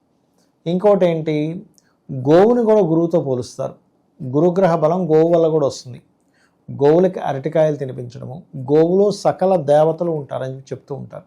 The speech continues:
అది అలాగే మీరు ఇందాక అన్నట్టుగా గురువారం నా-, గురు, గురు పౌర్ణమి కదండి, ఇంటికి ఏమైనా వస్తువులు తెచ్చుకోవాలా అంటే మంగళకరమైన వస్తువులు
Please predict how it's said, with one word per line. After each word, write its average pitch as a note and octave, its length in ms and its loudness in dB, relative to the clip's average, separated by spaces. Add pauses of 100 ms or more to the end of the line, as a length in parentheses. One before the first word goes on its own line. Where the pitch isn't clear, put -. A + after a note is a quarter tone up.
(280)
అది - 140 -16 (580)
అలాగే F3+ 280 6
మీరు E3+ 160 2
ఇందాక E3+ 300 0
అన్నట్టుగా D3 640 -4 (360)
గురువారం F#3 640 4
నా-, D3 240 -10
గురు, D3 200 -4
గురు D#3 260 -4
పౌర్ణమి E3+ 440 0
కదండి, C3 500 -4 (360)
ఇంటికి D3 260 -4
ఏమైనా D3 180 0
వస్తువులు C#3+ 360 -8
తెచ్చుకోవాలా C3 600 -8
అంటే C#3 240 -14 (420)
మంగళకరమైన F3 960 2
వస్తువులు D3+ 600 -4